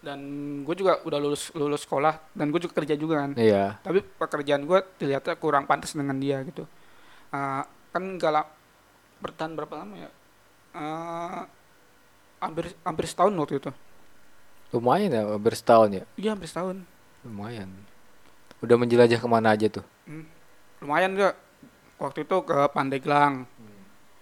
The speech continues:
Speaker 1: Terus ke Bandung juga udah pernah. Walaupun naik, naik mobil dia semua sih.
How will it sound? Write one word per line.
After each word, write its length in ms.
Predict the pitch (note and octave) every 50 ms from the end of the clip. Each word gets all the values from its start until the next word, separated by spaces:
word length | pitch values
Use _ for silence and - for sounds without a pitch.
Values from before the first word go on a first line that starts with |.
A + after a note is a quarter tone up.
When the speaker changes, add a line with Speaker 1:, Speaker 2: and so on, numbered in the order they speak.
| - - - - -
Speaker 1:
Terus 680 | - D3 C#3+ C#3+ D3 D3 D3 D3 D3 D3 D3 D3 D3 - - _ _ _ _ _ _ _ _ _
ke 160 | - - D3+ C#3+ C#3+ C#3+ C#3+ C#3+ C#3 C#3
Bandung 340 | C3+ C3+ C#3 C#3+ C#3+ D3
juga 240 | C#3 C#3 C3+ C#3+ D3+
udah 140 | D3+ D3 C#3
pernah. 320 | - C#3 C3+ C#3 C#3+ C#3 C#3 C3+ C3+ - - - - - - - _ - - - - - - _ - - - - -
Walaupun 260 | E3 C#3 C3+ D#3+ F3
naik, 220 | E3 D3+ C#3+ -
naik 160 | - D3 C3+ C#3+
mobil 320 | C#3 C#3 C3+ C#3 C#3 C#3
dia 100 | C#3+ C#3
semua 240 | - D3 C#3+ D3 D3
sih. 160 | C3+ F#3 D3+